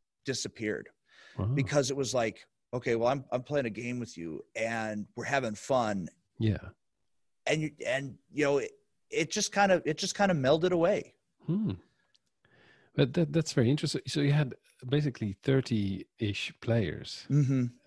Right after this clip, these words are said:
Speaker 2: all at
Speaker 1: Which,
Speaker 2: once.
Speaker 1: which was a bit of a challenge, but, uh,
Speaker 2: Yeah.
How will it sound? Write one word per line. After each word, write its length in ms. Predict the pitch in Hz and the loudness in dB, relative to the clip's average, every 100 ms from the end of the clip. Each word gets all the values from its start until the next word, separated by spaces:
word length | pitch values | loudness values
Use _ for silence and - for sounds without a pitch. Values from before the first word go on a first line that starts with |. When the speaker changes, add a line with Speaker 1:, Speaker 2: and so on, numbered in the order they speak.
| - | 0
Speaker 2:
all 200 | 117 104 | 2 4
at 60 | |
Speaker 1:
Which, 200 | 139 147 | 4 6
Speaker 2:
once. 320 | 127 98 - - - - - - | 4 0 -6 -12 -20 -20 -12 0
Speaker 1:
which 260 | 151 135 | 2 4
was 120 | 156 | 4
a 60 | 143 | 4
bit 160 | 131 143 | 4 4
of 80 | |
a 40 | 127 | 2
challenge, 580 | - 110 92 95 - - | 4 4 2 -2 -4 0
but, 280 | 101 92 | 0 2
uh, 200 | 110 101 | 2 4
Speaker 2:
Yeah. 140 | 76 | 2